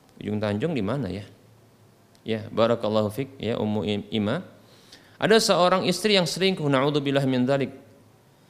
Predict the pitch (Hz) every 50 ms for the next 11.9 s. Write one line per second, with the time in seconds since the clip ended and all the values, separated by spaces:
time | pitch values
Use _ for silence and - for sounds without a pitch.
0 | _ _ _ - - 170 170 160 156 - 185 170 170 185 202 202 180 165 151 160
1 | 170 175 175 180 180 175 156 147 160 160 156 151 147 156 175 180 160 165 160 143
2 | 139 147 156 160 151 156 165 139 95 135 143 143 151 147 156 165 165 170 170 165
3 | 170 165 165 - - - 139 135 - - 147 156 170 165 156 156 151 139 135 -
4 | 147 160 165 165 156 160 165 170 180 180 170 156 139 107 98 110 - - - -
5 | 139 139 139 135 - 156 139 139 151 160 170 175 180 180 180 - - - - -
6 | - - _ - - - - - - - - - _ _ - - - - - -
7 | - - - 131 147 156 165 175 165 - 151 - - 160 151 160 156 156 151 143
8 | 143 139 147 139 - 135 139 139 139 139 147 139 135 - - - - 135 131 -
9 | - 175 175 175 139 92 - - - - - - - - 165 160 165 170 165 -
10 | - 139 147 139 143 113 131 139 131 127 131 131 127 143 127 127 131 127 127 127
11 | 123 - 120 117 120 113 113 113 113 110 110 110 107 104 104 101 98